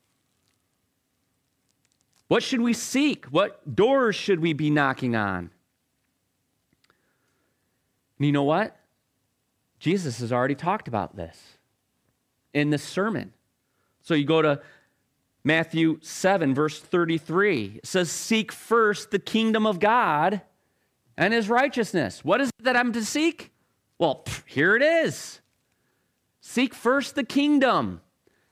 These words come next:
God's kingdom, the kingdom of heaven, and his righteousness. And I think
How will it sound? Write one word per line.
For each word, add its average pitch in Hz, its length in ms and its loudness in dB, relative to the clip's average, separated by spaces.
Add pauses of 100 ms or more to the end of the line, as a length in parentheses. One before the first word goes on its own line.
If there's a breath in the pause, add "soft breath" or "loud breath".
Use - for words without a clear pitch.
(160)
God's 254 400 4
kingdom, 123 640 -2 (920)
the 143 80 -8
kingdom 262 340 2
of 240 80 0
heaven, 220 680 2 (520 soft breath)
and 214 480 2
his 208 340 2
righteousness. 185 1160 -2 (2000)
And 170 100 0
I 180 60 2
think 285 240 -2